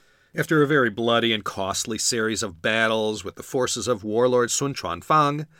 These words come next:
on March twenty-second, nineteen twenty-seven, N R A forces led by Bai Chongxi entered Shanghai. And at this very moment,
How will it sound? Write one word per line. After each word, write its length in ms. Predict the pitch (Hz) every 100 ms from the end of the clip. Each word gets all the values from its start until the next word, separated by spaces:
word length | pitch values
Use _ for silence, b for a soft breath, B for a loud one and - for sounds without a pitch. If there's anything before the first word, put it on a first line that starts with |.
| b b -
on 120 | 95
March 240 | 139 170
twenty-second, 720 | - 170 156 151 139 - 135
nineteen 440 | 117 147 160 151 147
twenty-seven, 840 | - 131 127 - 117 107 107 110 -
N 200 | 147 165
R 200 | 160 147
A 120 | 156
forces 720 | - 117 117 - 120 110 107
led 220 | 98 131
by 160 | - 131
Bai 240 | 107 104
Chongxi 720 | 139 147 139 135 - 78 76 _ _ _ _ _ _ -
entered 300 | 113 104 90
Shanghai. 600 | - 90 92 82 78 82 _ _ _ -
And 120 | 160
at 100 | 151
this 140 | 202
very 360 | - 190 294 294
moment, 600 | 226 202 170 85 78 -